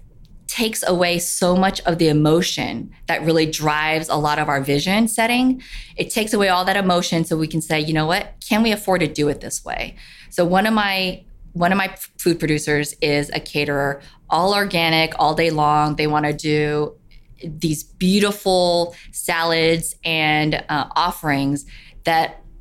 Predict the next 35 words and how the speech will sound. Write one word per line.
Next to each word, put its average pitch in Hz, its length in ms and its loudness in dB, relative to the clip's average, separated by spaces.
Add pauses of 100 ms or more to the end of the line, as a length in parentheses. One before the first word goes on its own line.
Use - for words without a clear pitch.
are 151 600 2
really 220 400 2
great 165 840 -4 (360)
in 175 180 4
their 160 160 4
vision, 156 680 0 (300)
but 175 560 0 (240)
on 180 540 4 (1040)
a 160 80 -4
cash - 280 -4
flow 175 140 2
statement 160 540 0
are 175 100 2
really, 175 320 4
really 143 200 -2
terrible. 110 520 -6 (200)
Now 175 160 0
you've 175 200 0
gotta 156 180 0
charge 151 420 -4
thirty 156 300 2
dollars 143 400 0
for - 140 -8
a 120 60 -4
salad, 139 520 -4
and 139 320 -2 (300)
who's 170 120 0
gonna 151 160 0
buy 143 200 0
a 143 40 -2
thirty 147 280 -4
dollar 139 260 0
salad 160 380 -2
from 139 160 -8
you? - 160 -10